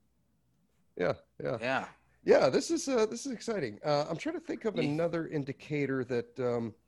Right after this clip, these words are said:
Speaker 1: I think we talked about it a little bit, uh, last week, but, um, again, if we just go back to the one, just keep the theme simple so you guys can keep the same, uh, tab open. But if we go to Duke, and I think you do this as well,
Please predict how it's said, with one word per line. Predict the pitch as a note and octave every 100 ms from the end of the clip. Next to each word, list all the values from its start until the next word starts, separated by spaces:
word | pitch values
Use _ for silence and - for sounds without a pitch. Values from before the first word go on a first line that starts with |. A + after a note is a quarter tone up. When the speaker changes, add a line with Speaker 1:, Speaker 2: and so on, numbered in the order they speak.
| - - _
Speaker 1:
I | -
think | - F#4+ F#4+
we | D#4+
talked | - G#3+ G#3
about | G3 F3+ F3+
it | D3+
a |
little | A#2+ A2+ B2 F3+
bit, | F3 F3+ E3+
uh, | D#3 C#3+
last | C3 C#3+ D3 E3 -
week, | F3+ F3+ -
but, | B2+ A#2+ - -
um, | A2+ A2 G#2 G#2 G#2 _ - _ _ _
again, | C#3+ D#3
if | E3+ E3+
we | E3
just | C#3+
go | E3
back | D3+ D3
to | -
the | C3
one, | C3 C3+ B2
just | B2 -
keep | D3+ -
the |
theme | - C#3 A#2+
simple | - A#2+ B2
so | -
you | A#2+
guys | A2 A#2 G#2+
can | A2
keep | - A2+
the | G#2+
same, | - A2+ A2
uh, | A2 G#2+
tab | - B2 A#2
open. | A#2 G#2+ A2+ G#2
But | A2+
if | G#2+
we | B2+
go | A#2+ C#3
to | A2+ G#2+ -
Duke, | C#3 A#2+ A2 - - _ _ _ _ _ -
and | A#2+ A2
I | A#2
think | - E3 -
you | C#3
do | B2 B2+
this | A2 A#2 A2+
as | A#2 G2+
well, | A#2 A#2+ A2 G#2+